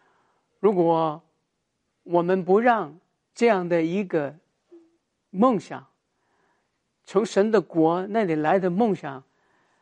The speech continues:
来塑造我们作为一个会友的生命的话，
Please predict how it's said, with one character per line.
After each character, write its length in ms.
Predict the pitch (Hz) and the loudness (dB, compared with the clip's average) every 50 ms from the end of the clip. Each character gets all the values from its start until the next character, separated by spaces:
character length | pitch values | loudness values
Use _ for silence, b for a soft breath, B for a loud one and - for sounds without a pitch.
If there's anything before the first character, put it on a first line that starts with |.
| _ _ _ _ | _ _ _ _
来 160 | - 160 175 196 | -2 0 0 0
塑 260 | - - 302 285 233 | 0 2 2 2 2
造 160 | - 233 214 | 2 2 0
我 280 | 185 160 165 156 147 147 | 2 2 2 2 2 0
们 180 | 156 175 202 | 0 -2 0
作 200 | - 254 226 196 | 2 2 2 2
为 140 | 190 190 208 | 2 0 -2
一 60 | 202 | -4
个 140 | 180 185 175 | -4 -4 -6
会 360 | 165 - - 302 269 202 156 143 | -4 0 0 2 2 2 0 -4
友 220 | 147 127 127 127 _ _ _ | -6 -10 -14 -16 _ _ _
的 80 | - 175 | -10 -10
生 220 | - - 196 185 | -6 -2 -2 -2
命 160 | 175 170 170 | 0 -2 -4
的 100 | 147 143 | -4 -8
话， 360 | 135 - - 147 135 135 - | -12 -14 -12 -12 -12 -12 -14